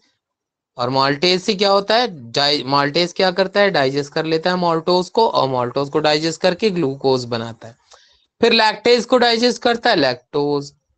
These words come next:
Lactase निकलता है जो lactose को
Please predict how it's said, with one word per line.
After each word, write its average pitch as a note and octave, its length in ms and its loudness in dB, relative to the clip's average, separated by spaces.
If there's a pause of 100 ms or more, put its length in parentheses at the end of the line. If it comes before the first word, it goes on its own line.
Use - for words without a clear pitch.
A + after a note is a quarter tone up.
(400)
Lactase G3 680 -2 (400)
निकलता F3 500 0
है G#3 80 2
जो G3 180 4
lactose C3+ 540 0
को A3+ 300 -4